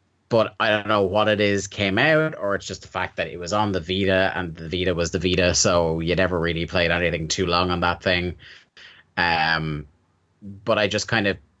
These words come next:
without, like, there was nothing about the game that turned me off it. I just kind of bounced off it a little by probably dint of being distracted by something big. Um, that came out,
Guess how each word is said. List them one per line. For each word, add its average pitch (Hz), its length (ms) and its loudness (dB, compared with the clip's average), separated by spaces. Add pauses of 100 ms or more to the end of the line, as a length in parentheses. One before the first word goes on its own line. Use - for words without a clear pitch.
(180)
without, 120 420 2 (220)
like, 104 320 -4
there 107 80 -4
was 98 120 -2
nothing 135 300 0
about 107 460 0
the 127 80 -2
game 98 280 -2
that 87 120 -8
turned 98 260 -4
me 85 140 -8
off 123 240 -2
it. 98 100 -2
I 82 120 0
just 87 200 -6
kind 98 280 0
of 85 100 -2 (220)
bounced 95 420 -2
off 92 300 0
it 87 100 2
a 87 80 -2
little 87 480 0
by 82 400 0 (220)
probably 90 480 0
dint 85 420 -2
of 78 140 -10
being 85 360 0
distracted 82 540 -2
by 82 120 0
something 80 440 -4
big. 82 400 -2 (560)
Um, 78 560 0 (680)
that 95 380 -4
came 90 280 -4
out, 85 400 -4